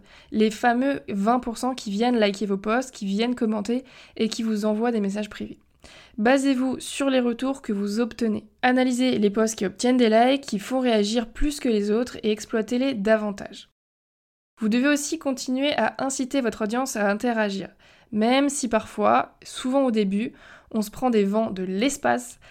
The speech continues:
parce qu'on pose une question en fin de légende et que personne ne répond. Mais persévérez, posez des questions dans vos légendes, incitez les lecteurs à rebondir, à donner leur avis. Il n'y aura peut-être pas d'engagement tout de suite,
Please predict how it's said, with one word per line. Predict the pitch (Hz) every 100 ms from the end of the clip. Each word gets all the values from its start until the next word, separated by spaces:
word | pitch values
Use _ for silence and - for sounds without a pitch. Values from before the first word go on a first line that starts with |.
| -
parce | - 226
qu'on | 262
pose | 254 269
une | 233
question | 214 254 254 262
en | 220
fin | 208 220
de |
légende | 208 208 226 262 262
et | 202
que | 240
personne | 233 - 214 - 247 247
ne | 214
répond. | 196 196 - _ _ _ _ _ -
Mais | 220
persévérez, | 262 254 285 240 202 - - _
posez | 285 294 277
des | 233
questions | 220 202 - 202 196 _ _
dans | 208 196
vos | 190
légendes, | 190 202 220 - -
incitez | 269 277 254 247 247 247 -
les | 214
lecteurs | 202 202 208 208 -
à | 220
rebondir, | 220 240 226 220 202 208 196 -
à | 226
donner | 233 220 214
leur | 196
avis. | 190 196 - _ _ - - - -
Il | 233
n'y | 233
aura | 247 240
peut-être | 247 233
pas | 277 262
d'engagement | 247 233 233 247
tout | 247 285
de | 277
suite, | - 226 -